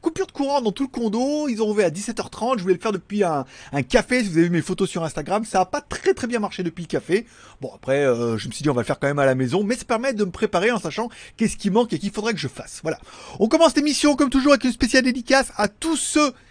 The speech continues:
qui sont abonnés à G L G Vidéo. Merci les gars. Et bienvenue tous ceux qui auront mis un pouce en l'air dans la dernière émission et peut-être tous ceux qui vont mettre un pouce en l'air dans cette émission, abonnés, chers, commentaires, pouce en l'air.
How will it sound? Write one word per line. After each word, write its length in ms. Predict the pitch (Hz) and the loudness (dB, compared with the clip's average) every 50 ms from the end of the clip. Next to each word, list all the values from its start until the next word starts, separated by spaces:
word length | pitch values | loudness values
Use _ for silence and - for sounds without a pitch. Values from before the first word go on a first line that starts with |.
| - - - - - | -20 -20 -20 -20 -14
qui 160 | - - 196 | -8 -6 -6
sont 240 | 170 - - 240 220 | -4 -2 -2 0 0
abonnés 320 | 196 180 175 196 190 196 | 0 2 2 2 2 2
à 60 | 185 165 | 0 0
G 140 | 127 151 | -2 -2
L 60 | 160 139 | -4 -2
G 120 | 123 139 | -4 -6
Vidéo. 320 | 123 120 120 143 214 294 - _ _ _ _ _ _ - | -4 0 0 0 0 0 -4 _ _ _ _ _ _ -6
Merci 220 | 120 147 - - | -6 -6 -2 -2
les 120 | 123 120 117 | 0 0 2
gars. 200 | 117 160 214 - _ _ _ _ - | 2 0 0 -2 _ _ _ _ -8
Et 60 | 135 | -6
bienvenue 420 | 123 127 156 147 123 147 185 233 214 | -4 -2 -2 -4 -2 -2 -4 -4 -4
tous 120 | 220 220 | -6 -10
ceux 160 | 202 - 240 | -8 -8 -8
qui 100 | 247 - | -6 -4
auront 140 | 214 202 202 | -4 -4 -2
mis 160 | 196 214 220 | -2 -2 -2
un 100 | 214 202 | -2 -4
pouce 300 | 190 - - 262 240 - | -6 -8 -10 -12 -10 -8
en 80 | 240 233 | -4 -4
l'air 140 | 226 220 202 | -2 -2 0
dans 40 | |
la 80 | 190 160 | -2 -2
dernière 280 | 151 180 185 190 180 180 | -2 -4 -4 -4 -2 -2
émission 360 | 180 170 - - 240 247 247 - - - - - | -4 -4 -4 -4 -4 -6 -6 -8 -14 -16 -10 -6
et 80 | 156 | -6
peut-être 320 | 127 160 - 247 233 - - | -4 -2 -2 -2 -2 -2 -4
tous 100 | 262 233 | -4 -4
ceux 140 | - - | -2 -2
qui 140 | 254 - 214 | -2 -2 -2
vont 80 | 180 180 | -2 -2
mettre 180 | 202 190 - | -2 -2 -2
un 60 | 143 135 | -4 -6
pouce 280 | - - - 285 240 | -4 -4 -4 -2 0
en 40 | 233 | 0
l'air 60 | 208 | 0
dans 60 | 170 | -2
cette 140 | - - 131 | -2 -4 -6
émission, 460 | 127 123 - - - 170 190 220 226 - - - - - - - - | -6 -6 -6 -2 0 2 2 2 2 0 -6 -16 -20 -20 -20 -6 0
abonnés, 460 | 139 147 139 135 139 139 147 160 170 | 2 2 2 2 2 0 0 0 -2
chers, 300 | - - - 190 - - | -2 0 -2 -2 0 2
commentaires, 460 | - 190 185 190 175 - 175 160 - | 2 2 2 2 0 0 0 0 0
pouce 300 | - - 302 302 - - | 0 0 0 2 2 4
en 100 | 240 220 | 4 4
l'air. 260 | 208 196 202 233 285 | 4 4 4 4 2